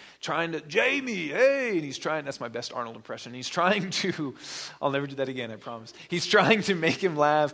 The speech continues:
he's trying to cheer him up, he's trying to do different things, and the kid's just not having it, right?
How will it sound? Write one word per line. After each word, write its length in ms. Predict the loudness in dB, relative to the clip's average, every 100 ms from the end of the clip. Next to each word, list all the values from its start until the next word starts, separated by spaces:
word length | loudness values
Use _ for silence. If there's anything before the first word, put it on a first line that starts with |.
| -6
he's 120 | -10 -4
trying 320 | 0 0 0
to 60 |
cheer 300 | -4 0 0
him 100 | 0
up, 220 | 0 0 -2
he's 100 | -6
trying 240 | -2 -2
to 60 | -2
do 160 | -6
different 240 | -6 -6 -8
things, 420 | -8 -8 -10 -14 -20 -20 _ _
and 260 | 0 0 0 -4
the 80 | -6
kid's 280 | -4 -4
just 180 | -4 -4
not 200 | 0 0
having 360 | 0 -4 -4 -12
it, 120 | -12
right? 260 | -10 -10